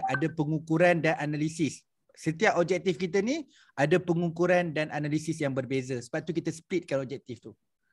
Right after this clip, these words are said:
Ha, itulah biasanya kita akan bincang tu lah. Sebab tu kadang-kadang bidang,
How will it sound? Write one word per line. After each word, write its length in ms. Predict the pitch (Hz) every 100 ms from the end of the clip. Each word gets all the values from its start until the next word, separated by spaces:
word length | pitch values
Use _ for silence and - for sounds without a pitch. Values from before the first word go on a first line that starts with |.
| _ _ _ _ _ _ _ _ _ _ _ _ _ _ 98
Ha, 320 | 101 104 101 95
itulah 320 | 151 214 156
biasanya 400 | 147 160 180 214
kita 160 | - 175
akan 160 | 175
bincang 320 | 160 160 165 151
tu 140 | 131 139
lah. 160 | 120
Sebab 160 | 117 156
tu 140 | 156 160
kadang-kadang 320 | 143 143 143
bidang, 220 | 131